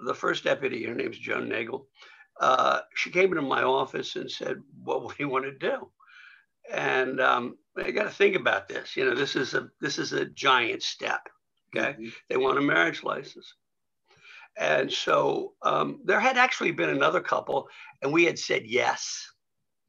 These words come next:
Speaker 1: okay? Or I think we had said yes.
Speaker 2: Mm-hmm.
Speaker 1: Uh, and then they declined. And then this other couple said, "Well, I don't, you know, I,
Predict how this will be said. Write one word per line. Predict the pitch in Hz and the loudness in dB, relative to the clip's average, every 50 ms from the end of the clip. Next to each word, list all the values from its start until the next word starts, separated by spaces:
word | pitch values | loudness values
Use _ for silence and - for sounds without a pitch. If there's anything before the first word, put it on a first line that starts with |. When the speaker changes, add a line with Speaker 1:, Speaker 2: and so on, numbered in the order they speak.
| _ - | _ -10
Speaker 1:
okay? | - - - - 117 113 117 120 | -10 -6 -2 2 2 2 4 2
Or | 120 117 107 107 370 - _ _ _ _ _ _ _ _ _ _ - | 0 -2 -4 -6 -14 -16 _ _ _ _ _ _ _ _ _ _ -18
I | - | -6
think | - - - - | -4 -4 -2 -2
we | - - - | -2 -2 -2
had | 64 - - | -2 -4 -6
said | - - 65 64 - | -6 -8 -8 -6 -6
yes. | - - 60 120 - - - - _ _ _ _ _ 156 | -6 -6 -6 -6 -10 -12 -14 -16 _ _ _ _ _ -18
Speaker 2:
Mm-hmm. | 143 - 180 180 180 - 160 151 - - | -16 -14 -14 -12 -10 -10 -10 -10 -2 0
Speaker 1:
Uh, | 131 120 120 117 120 120 123 - - - - - | 4 4 6 6 6 4 4 2 0 -2 -10 -4
and | - 131 123 123 | -4 -4 0 2
then | 135 135 135 135 131 131 143 147 - - - - - _ _ | 2 2 2 2 2 -2 -4 -6 -8 -10 -14 -20 -20 _ _
they | - 113 110 127 139 139 135 131 | -16 -8 0 2 2 2 2 0
declined. | 110 123 123 - - 139 131 123 117 107 107 - - - - - _ _ _ _ _ - - - - - - _ _ _ _ _ | -4 -6 -6 -4 -2 0 2 2 2 0 -2 -6 -10 -14 -18 -20 _ _ _ _ _ -20 -20 -20 -20 -20 -20 _ _ _ _ _
And | 131 127 123 131 | -4 -4 -2 0
then | 151 151 147 143 143 - - - - - _ | 0 0 0 -2 -4 -8 -16 -20 -20 -18 _
this | - 131 - - - | -4 -4 -4 -2 2
other | - 160 170 180 180 | 4 4 6 4 2
couple | 180 - 143 131 - 139 - 127 - - _ _ _ _ | 4 4 2 2 4 0 -2 -2 -2 -4 _ _ _ _
said, | - - 151 - - - - | -14 -6 -6 -6 -6 -6 -6
"Well, | - - 67 135 | -2 0 2 2
I | 147 156 | 4 2
don't, | 180 180 160 - - - | 2 0 -2 -4 -6 -6
you | - - | -6 -2
know, | - 67 - - - | -2 -2 -2 -2 -6
I, | - | -10